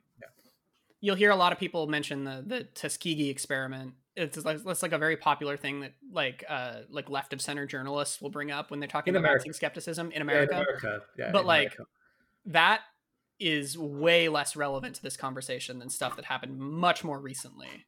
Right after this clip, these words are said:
Speaker 2: and
Speaker 1: Yes.
Speaker 2: is, like, yeah.
Speaker 1: Yeah, um, Cam, you want, you want people to read something? Something that might edify them on this topic, uh, on
Speaker 2: Uh,
Speaker 1: covid in
Speaker 2: I mean,
Speaker 1: general?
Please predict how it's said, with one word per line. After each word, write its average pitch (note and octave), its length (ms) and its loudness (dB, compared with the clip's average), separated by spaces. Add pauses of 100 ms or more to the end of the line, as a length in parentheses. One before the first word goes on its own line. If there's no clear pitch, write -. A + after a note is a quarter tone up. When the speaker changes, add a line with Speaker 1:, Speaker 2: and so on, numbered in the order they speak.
(160)
Speaker 2:
and C3 280 -8
Speaker 1:
Yes. C#3 80 -8
Speaker 2:
is, C3+ 140 -8
like, B2 300 -10 (300)
yeah. - 160 -6 (1300)
Speaker 1:
Yeah, B2 240 -2
um, D3+ 340 4
Cam, D#3+ 240 2
you C3+ 80 0
want, C#3+ 180 -2 (220)
you C#3+ 100 -6
want D3+ 120 -2
people D#3+ 180 -4
to D3+ 60 -2
read D3+ 120 -2
something? E3 360 -6
Something D3 240 -8
that C3+ 120 -2
might C3+ 140 0
edify C3+ 400 2
them C#3 160 -2
on C#3 100 -4
this C3+ 100 -4
topic, C#3 460 -8 (480)
uh, C#3+ 60 -2
on F#3+ 220 2
Speaker 2:
Uh, - 100 4
Speaker 1:
covid B2+ 80 -2
in C3+ 60 2
Speaker 2:
I C3+ 40 0
mean, C3 40 0
Speaker 1:
general? D3 380 0